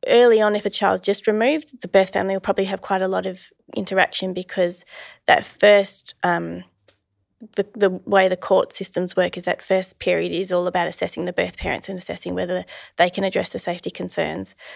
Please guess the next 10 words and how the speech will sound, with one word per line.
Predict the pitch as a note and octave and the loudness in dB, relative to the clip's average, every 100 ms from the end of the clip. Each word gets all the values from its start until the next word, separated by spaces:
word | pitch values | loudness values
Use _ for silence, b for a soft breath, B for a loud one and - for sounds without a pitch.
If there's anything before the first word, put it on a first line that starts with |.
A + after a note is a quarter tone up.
| B B B B G3+ | B B B B 0
Um, | G3 G#3 G#3+ - - - - | 0 0 -4 -8 -16 -8 0
if | A#3 | 4
it | A#3 | 6
goes | A#3 A3+ | 6 4
to | A3+ | 2
a | G#3 | 0
long-term | G3 G3 G3 G#3 F#3+ F#3+ | 2 0 -2 -4 -4 -2
order, | F3+ F#3+ A3+ E4+ - - | -2 -2 -2 -2 -6 -8
so | - F#3+ | -4 -2
in | - G3 F#3+ G3 G3 | -2 -4 -6 -6 -8